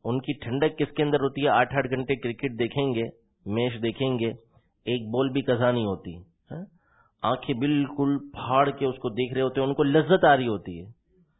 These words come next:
ایسا لطف آ رہا ہوتا ہے کہ ہم جیسا بندہ کہتا ہے کہ پاگل ہے کہ اتنی دیر تک بیٹھا ہوا ہے اس کے اوپر، ہاں؟ کیوں؟ اس کو لذت آ رہی ہوتی ہے، وہ مسلسل اس کے اندر محو ہوتا ہے۔ لیکن نبی کریم صلی اللہ تعالیٰ علیہ وسلم فرماتے ہیں، "وہ جعلت قرۃ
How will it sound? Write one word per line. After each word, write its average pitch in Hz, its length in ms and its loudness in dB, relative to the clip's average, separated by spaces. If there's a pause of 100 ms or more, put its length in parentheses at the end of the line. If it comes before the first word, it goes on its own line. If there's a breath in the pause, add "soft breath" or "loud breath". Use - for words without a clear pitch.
(160)
ایسا 127 260 2
لطف 139 280 2
آ 156 80 6
رہا 151 120 6
ہوتا 135 240 4
ہے 139 100 4
کہ 143 160 0 (360)
ہم 127 140 0
جیسا 143 240 0
بندہ 147 360 2
کہتا 147 180 -2
ہے 147 40 0
کہ 147 80 -2 (100)
پاگل 160 340 4
ہے 165 40 0
کہ 160 200 -2
اتنی 151 280 -2
دیر 147 120 2
تک 139 220 -2
بیٹھا 123 220 -2
ہوا 117 100 2
ہے 117 60 0
اس - 120 -14
کے 104 60 -6
اوپر، 98 240 -10 (320)
ہاں؟ 180 80 -14 (640 soft breath)
کیوں؟ 165 180 2
اس - 160 -6
کو 196 100 4
لذت 185 380 6
آ 185 120 6
رہی 196 140 2
ہوتی 190 240 2
ہے، 190 80 4
وہ 180 80 4
مسلسل 165 440 2
اس 160 160 0
کے 160 60 0
اندر 156 220 0 (280)
محو 139 240 2
ہوتا 107 280 -2
ہے۔ 110 100 -4 (460 soft breath)
لیکن 120 220 0
نبی 156 280 2
کریم 156 380 2
صلی 139 120 0
اللہ 135 320 2
تعالیٰ 135 160 2
علیہ 127 120 0
وسلم 127 280 -4
فرماتے 113 440 -2
ہیں، 135 100 -2
"وہ 123 100 0 (140)
جعلت 143 440 -2
قرۃ 131 360 -4